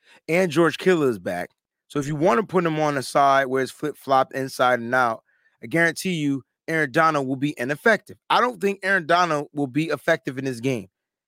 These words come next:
If he gets a pressure, it's a pressure. Will he get home? I doubt it.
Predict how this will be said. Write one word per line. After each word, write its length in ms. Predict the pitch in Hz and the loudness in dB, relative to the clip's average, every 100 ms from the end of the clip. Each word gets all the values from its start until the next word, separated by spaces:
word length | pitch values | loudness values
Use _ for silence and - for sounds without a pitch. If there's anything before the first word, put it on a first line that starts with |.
| _ | _
If 160 | 240 202 | -2 2
he 120 | 247 | 2
gets 260 | 165 226 - | 4 0 0
a 120 | 196 | -4
pressure, 460 | - 208 208 254 | 0 0 2 0
it's 160 | 226 - | -2 -4
a 60 | 147 | -6
pressure. 440 | - 185 - 104 | 0 0 0 -6
Will 140 | 120 | -2
he 80 | 156 | 0
get 180 | 147 160 | 0 -4
home? 300 | 151 196 202 | 0 -2 0
I 120 | 147 131 | -2 0
doubt 320 | 110 90 | -2 -4
it. 60 | - | -14